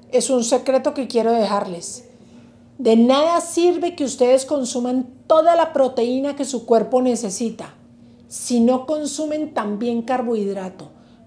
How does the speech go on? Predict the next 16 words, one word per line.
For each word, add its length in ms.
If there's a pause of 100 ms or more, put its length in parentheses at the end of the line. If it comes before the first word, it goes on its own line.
¿Por 320
qué? 320 (300)
Porque 320
el 200
carbohidrato, 1120 (800)
el 280
carbohidrato 1040 (200)
lo 160
necesita 760
su 320
cuerpo 600 (680)
como 340
energía 760 (380)
para 220
poderse 440
mover. 480